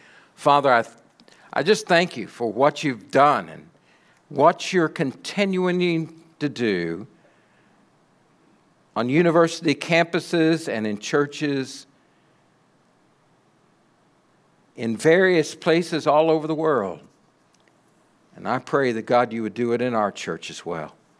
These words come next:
In Jesus' name I pray. Amen.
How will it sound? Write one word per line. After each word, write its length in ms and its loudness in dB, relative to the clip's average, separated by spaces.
In 160 -6
Jesus' 480 -2
name 260 0
I 100 2
pray. 520 0
Amen. 640 -4